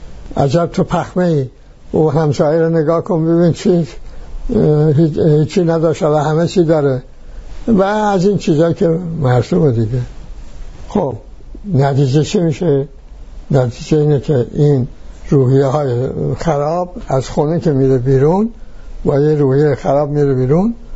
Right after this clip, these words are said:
اونجا هم همچه یه کسی برسه کم و زیادی بگه، دعوا هم راه بیفته، به قول خودش میگه روزم خراب شد. چیزی که عموماً <laughs> اینجور میگوین،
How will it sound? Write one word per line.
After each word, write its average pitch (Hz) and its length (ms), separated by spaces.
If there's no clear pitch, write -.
اونجا 143 340
هم 147 160
همچه 165 440
یه 143 120
کسی - 340
برسه 143 500
کم 156 220
و 139 100
زیادی 151 360
بگه، 135 360
دعوا 131 380
هم 147 140
راه 147 220
بیفته، 196 420
به 127 80
قول 156 260
خودش 160 340
میگه 147 180
روزم 139 340
خراب 117 440
شد. 110 500
چیزی 131 340
که 156 120
عموماً 131 500
<laughs> - 40
اینجور 147 380
میگوین، 117 460